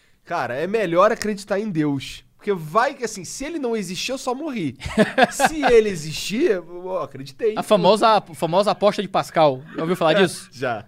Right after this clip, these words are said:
Speaker 2: Né? Pascal diz assim: que você tem que fazer um, um cálculo aí. Se você não acredita em Deus e tá errado, você se deu mal.
Speaker 1: Sim.
Speaker 2: Muito mal, né? Se você acredita em Deus, se você não acredita em Deus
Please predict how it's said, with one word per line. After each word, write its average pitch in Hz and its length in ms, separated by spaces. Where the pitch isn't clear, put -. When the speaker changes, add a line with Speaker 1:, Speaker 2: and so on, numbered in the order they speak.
Speaker 2:
Né? 156 320
Pascal 208 400
diz 202 80
assim: 247 260
que 214 280
você 262 180
tem - 220
que - 60
fazer 240 200
um, 359 200
um 359 40
cálculo 196 420
aí. 135 140
Se - 140
você 262 440
não 269 160
acredita 214 420
em 180 40
Deus 151 240
e 143 100
tá 147 240
errado, 147 480
você 170 80
se - 80
deu 143 100
mal. 170 320
Speaker 1:
Sim. - 180
Speaker 2:
Muito - 180
mal, 160 200
né? 151 160
Se - 60
você 190 140
acredita 240 340
em 208 60
Deus, 170 260
se 170 80
você 202 80
não 226 100
acredita 247 320
em 196 40
Deus 147 380